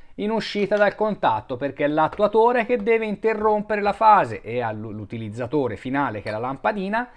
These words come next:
quando è spenta, no, deve mancare la fase con il neutro diretto, ma il contrario. Questo è quello che dice la normativa cei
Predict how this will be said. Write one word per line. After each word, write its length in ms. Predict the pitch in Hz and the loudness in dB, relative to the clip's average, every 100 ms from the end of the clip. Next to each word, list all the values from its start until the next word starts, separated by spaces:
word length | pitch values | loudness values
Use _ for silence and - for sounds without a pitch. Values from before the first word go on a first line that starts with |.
| - - | -20 -6
quando 360 | 180 175 170 | 0 0 2
è 20 | 220 | -2
spenta, 680 | - 143 120 117 175 - - - - - | -2 -6 -6 -6 -6 -6 -12 -20 -20 -6
no, 280 | 208 226 190 | 0 0 4
deve 340 | 202 208 214 | 6 6 6
mancare 480 | 214 214 196 175 196 | 4 2 6 6 6
la 120 | 202 | 2
fase 420 | - 113 117 139 | 2 -4 -2 -4
con 180 | 139 151 | -2 -2
il 120 | 160 | -2
neutro 340 | 139 135 127 135 | -2 -4 -4 -2
diretto, 480 | 135 131 127 165 | 0 0 0 -4
ma 300 | 156 165 165 | 0 2 2
il 320 | 160 160 156 156 | 2 0 0 -2
contrario. 640 | 160 147 156 151 147 151 | -4 -2 4 4 4 2
Questo 420 | 202 247 - 139 | 4 4 2 -4
è 60 | 123 | -4
quello 240 | 143 127 | -4 -4
che 160 | 131 120 | -6 -6
dice 200 | 123 131 | -8 -6
la 80 | 120 | -6
normativa 560 | 123 123 120 131 120 | -6 -6 -6 -6 -6
cei 500 | 113 131 127 120 113 | -6 -4 -2 -4 -6